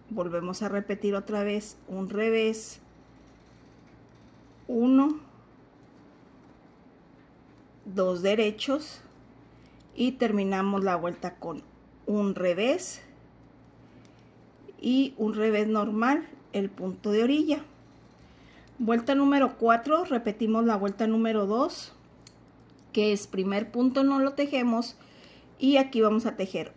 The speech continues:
un derecho y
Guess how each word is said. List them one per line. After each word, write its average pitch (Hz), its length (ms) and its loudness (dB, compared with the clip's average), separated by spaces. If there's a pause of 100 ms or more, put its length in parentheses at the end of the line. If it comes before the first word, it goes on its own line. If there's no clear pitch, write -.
(100)
un 214 240 2
derecho 226 600 2 (2000)
y 285 500 0